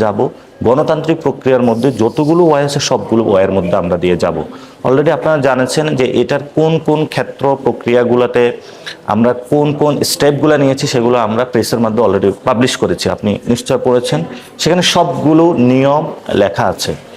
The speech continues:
নির্বাচন কমিশনের একটি নিয়ম হলো, যখন আপনি বিজ্ঞপ্তি দিবেন দলের, সেখানে হলো প্রার্থিত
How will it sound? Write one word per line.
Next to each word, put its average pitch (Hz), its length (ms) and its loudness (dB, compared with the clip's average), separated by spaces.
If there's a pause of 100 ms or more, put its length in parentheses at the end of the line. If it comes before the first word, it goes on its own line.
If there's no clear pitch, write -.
(420)
নির্বাচন 151 400 4 (100)
কমিশনের 175 420 2
একটি 156 140 -2 (100)
নিয়ম 135 260 2
হলো, 104 160 2 (180)
যখন 120 280 -2
আপনি 143 220 -2 (600)
বিজ্ঞপ্তি 156 560 0
দিবেন 147 200 4 (120)
দলের, 104 240 4 (100)
সেখানে 139 320 -2
হলো 147 160 2 (340)
প্রার্থিত 139 760 -2